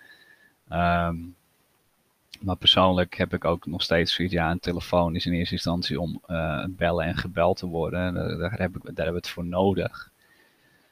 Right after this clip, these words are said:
En het is natuurlijk gewoon zonde als jij een toestel hebt die op een gegeven moment gewoon te langzaam is, dat je bewijs van ook niet meer kan bellen.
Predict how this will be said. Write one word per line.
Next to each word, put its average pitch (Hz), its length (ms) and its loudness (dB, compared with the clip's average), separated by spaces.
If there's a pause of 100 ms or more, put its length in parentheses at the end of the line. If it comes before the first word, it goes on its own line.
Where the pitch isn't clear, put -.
(460)
En 95 280 4
het 95 120 4
is 95 140 2
natuurlijk 101 360 2
gewoon 95 520 4
zonde 113 520 8
als 90 120 6
jij 92 140 4
een 87 100 2
toestel 98 320 -2
hebt 92 160 2
die 95 100 0
op 92 100 -2
een 104 60 -4
gegeven 95 340 0
moment 90 200 -4
gewoon 90 180 -2
te - 120 -6
langzaam 92 420 0
is, 87 100 -6
dat 90 100 -10
je 90 80 -12
bewijs 90 440 2
van 80 200 -4
ook 80 120 -6
niet 87 160 -4
meer 82 120 -8
kan - 240 -10
bellen. 90 400 -4